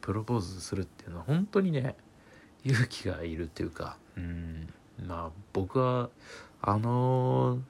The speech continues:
人数のね、外人さんの中でプロポーズはなかなかできませんでした。うん。でね、ほんと、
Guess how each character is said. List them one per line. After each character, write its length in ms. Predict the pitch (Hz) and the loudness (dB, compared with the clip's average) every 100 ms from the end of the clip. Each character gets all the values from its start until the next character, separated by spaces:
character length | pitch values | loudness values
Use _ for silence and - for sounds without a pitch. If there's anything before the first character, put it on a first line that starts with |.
| - | -2
人 220 | 123 127 | 2 4
数 140 | 107 85 | 4 2
の 120 | 82 | 0
ね、 160 | 82 | -2
外 220 | 80 87 90 | -2 0 2
人 180 | 95 | 2
さ 140 | 85 90 | 2 0
ん 80 | 92 | 0
の 20 | |
中 220 | 90 82 | -2 -4
で 180 | 82 85 | -8 -10
プ 100 | - | -2
ロ 120 | 98 95 | 0 2
ポ 160 | 107 | 0
ー 20 | |
ズ 100 | 87 | 0
は 80 | 87 | -2
な 180 | 80 85 | -8 -4
か 140 | - | 0
な 140 | 139 131 | 2 2
か 220 | - 107 - - - - | 0 -6 -10 -20 -20 -10
で 100 | - | -8
き 140 | 80 92 | -2 -2
ま 160 | 90 | -2
せ 100 | - | -2
ん 80 | 85 | -4
で 100 | 82 | -6
し 60 | - | -12
た。 100 | - - - - - | -16 -20 -20 -20 -8
う 20 | |
ん。 320 | 95 87 80 78 - - - - - - - | -6 -6 -8 -10 -16 -20 -20 -20 -20 -20 -10
で 80 | 110 | -4
ね、 160 | 107 104 | 0 0
ほ 120 | 104 | 0
ん 120 | 101 | 0
と、 200 | 104 104 | 0 0